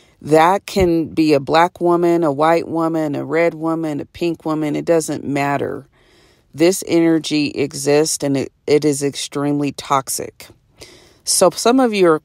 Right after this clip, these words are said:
really curious about what I'm referring to. And without naming names, I will say that, unfortunately, there, there are some women out there,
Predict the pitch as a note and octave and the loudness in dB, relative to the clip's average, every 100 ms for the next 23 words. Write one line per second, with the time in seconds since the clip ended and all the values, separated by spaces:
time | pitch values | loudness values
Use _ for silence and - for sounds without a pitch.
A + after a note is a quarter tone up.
0 | - D3+ A3 F3 - E3 E3 D#3+ D3+ C#3+ | -4 0 2 0 -2 0 2 2 0 -2
1 | C#3 C3+ C3+ C#3 C3+ B2+ A2+ C3 - C#3 | 2 2 4 2 2 0 -4 -6 -4 -4
2 | C3 C3+ - G#2 C3+ C#3 - - - _ | -4 -6 -8 -8 -10 -16 -20 -20 -20 _
3 | _ _ - D#3+ D#3+ D3+ C3 E3+ F#3+ G3 | _ _ 2 4 6 4 2 2 4 4
4 | G3+ E3 F3+ F3 E3+ D3+ D3 D3+ C#3 C3+ | 4 2 0 2 0 -2 0 0 -2 -4
5 | C#3+ - C#3+ C#3 C#3+ - C#3+ C3+ B2+ C3 | -6 -4 -2 -2 -6 -4 -2 -2 -2 -6
6 | C#3+ - - - _ _ _ _ _ _ | -12 -18 -20 -20 _ _ _ _ _ _
7 | - - C#3+ D3+ C#3+ C#3+ - _ - - | -20 -16 0 2 4 2 0 _ -20 -20
8 | _ _ - D#3+ - G#3 C4 - G3+ E3+ | _ _ -4 -4 4 4 4 0 0 0
9 | C#3 D#3 D3+ B2+ D#3+ D#3 D#3 D3 - - | 2 2 2 2 2 4 2 2 -2 -4
10 | E3 D#3 D#3 D3 D3 - D#3 D3 D#3 E3 | 0 2 4 2 -2 -4 -4 -2 -2 -2
11 | D#3+ D3+ D3+ _ _ _ _ D3+ D3 - | -2 -2 -6 _ _ _ _ 2 2 0
12 | - C#3 C3+ C3+ C3+ | -2 0 0 -2 -4